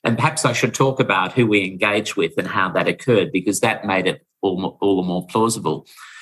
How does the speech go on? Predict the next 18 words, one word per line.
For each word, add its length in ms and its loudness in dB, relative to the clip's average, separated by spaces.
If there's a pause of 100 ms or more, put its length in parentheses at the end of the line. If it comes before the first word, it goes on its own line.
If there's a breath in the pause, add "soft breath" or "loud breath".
(220 loud breath)
Um, 400 -2 (100)
Tiernaud 560 4
and 80 0
the 60 0
House 440 -2
of 140 -4
Tiernaud 600 -2
were 340 2
actually 540 -2
our 280 2
agents 640 0
for 100 -2
selling 440 -2
Penfold 580 -2
red 300 0
wines 540 -2
across 400 -4
France. 720 -6